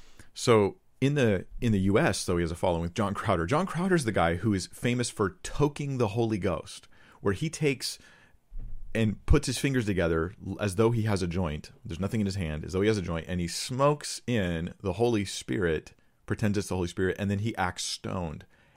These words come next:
And he leads whole crowds of people to do the same thing. They do it with, with drinking. They do it with everything. They drink in God. They just,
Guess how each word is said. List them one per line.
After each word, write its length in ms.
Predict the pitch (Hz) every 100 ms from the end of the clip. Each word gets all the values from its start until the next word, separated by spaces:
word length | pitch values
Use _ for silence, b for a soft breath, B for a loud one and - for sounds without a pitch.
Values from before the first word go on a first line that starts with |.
| -
And 120 | 101
he 100 | 110
leads 240 | 113 113 95
whole 160 | 104
crowds 420 | 101 98 80 90
of 80 | 87
people 280 | - 92 92
to 40 |
do 140 | 82 87
the 80 | 82
same 240 | 95 87
thing. 240 | 85 101
They 80 | 82
do 160 | 82 90
it 60 |
with, 160 | 73 82
with 240 | 78 -
drinking. 480 | - 98 95 98 92
They 100 | 90
do 120 | 85
it 20 | 80
with 100 | 85
everything. 360 | 85 85 87
They 100 | 87
drink 340 | 82 87 87 85
in 280 | 85 85 87
God. 480 | 90 85 85 85 80
They 120 | 85
just, 260 | 85 85